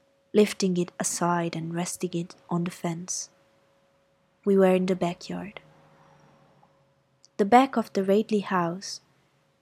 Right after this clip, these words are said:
was less inviting than the front. A ramshackle porch ran the width of the house. There were two doors and two dark windows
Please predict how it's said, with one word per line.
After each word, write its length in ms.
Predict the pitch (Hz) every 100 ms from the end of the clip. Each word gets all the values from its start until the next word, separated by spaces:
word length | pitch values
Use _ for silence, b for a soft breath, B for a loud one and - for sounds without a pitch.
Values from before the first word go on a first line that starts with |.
| _
was 200 | - 214
less 200 | 269 262
inviting 560 | 240 214 185 180 185 185
than 180 | 185 180
the 60 |
front. 520 | 190 - 196 196 220 - _ _ _ _ _ _ _ _ _
A 80 | 202
ramshackle 720 | 220 254 247 - 202 - 196 _
porch 680 | - 226 196 185 - - - _ _ _ _
ran 260 | 220 220 202
the 100 | 196
width 340 | 202 190 -
of 200 | 185 -
the 180 | 185 -
house. 540 | 190 180 190 - - _ _ _ _ _ _ _ _ _
There 120 | 214
were 100 | 208
two 280 | 208 262 269
doors 420 | 220 185 180 -
and 160 | 175 -
two 300 | - 254 254
dark 420 | 214 190 185 -
windows 540 | 196 180 170 180 -